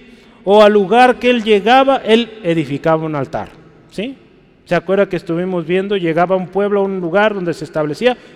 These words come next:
un altar. Era lo prioritario, lo primerito que hacía, adorar a Dios.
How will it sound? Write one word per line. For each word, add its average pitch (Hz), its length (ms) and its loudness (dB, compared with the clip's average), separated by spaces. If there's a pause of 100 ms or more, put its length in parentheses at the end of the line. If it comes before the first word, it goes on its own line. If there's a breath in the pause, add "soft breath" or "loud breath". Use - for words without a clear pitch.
un 170 140 -4
altar. 113 320 -8 (1080 soft breath)
Era 202 220 4
lo 185 140 0
prioritario, 139 640 0
lo 135 180 -2
primerito 190 560 0
que 190 100 4
hacía, 233 340 2
adorar 147 400 0
a 139 100 0
Dios. 120 460 -6